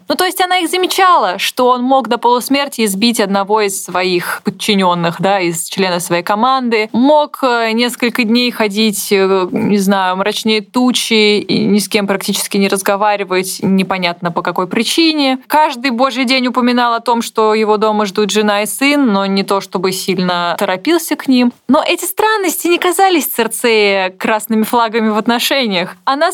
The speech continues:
совершенно спокойно за всем этим наблюдала, подливала вина, массировала плечи. Каждый вечер ждала его у очага, чтобы он рассказал очередную историю, потому что в момент, э,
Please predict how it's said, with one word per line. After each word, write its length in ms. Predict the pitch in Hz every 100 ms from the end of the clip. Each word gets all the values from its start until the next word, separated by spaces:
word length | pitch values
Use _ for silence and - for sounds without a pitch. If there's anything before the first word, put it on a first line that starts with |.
| -
совершенно 500 | 294 - 311 302 254
спокойно 880 | - 226 220 240 240 208 190 175 170
за 240 | 202 196 208
всем 240 | 226 208
этим 220 | 214 226
наблюдала, 680 | 233 240 240 320 330 302 269
подливала 600 | 254 196 208 196 196 190
вина, 480 | 190 214 233 320 311
массировала 680 | 214 220 - 208 190 185 190
плечи. 600 | 190 240 311 294 - 254
Каждый 360 | - 214 190 208
вечер 300 | 208 196 202
ждала 360 | 180 196 190
его 280 | 185 180 175 180
у 80 | 190
очага, 480 | 196 - 214 220 202
чтобы 320 | - 196 185
он 120 | 190
рассказал 580 | 190 190 - 185 185 175
очередную 600 | 175 - 190 175 175 170
историю, 640 | 170 - 277 330 311 277 262
потому 360 | - 202 196 202
что 260 | - 202
в 180 | 180 190
момент, 540 | 190 196 208 208 202 -
э, 340 | 190 180 175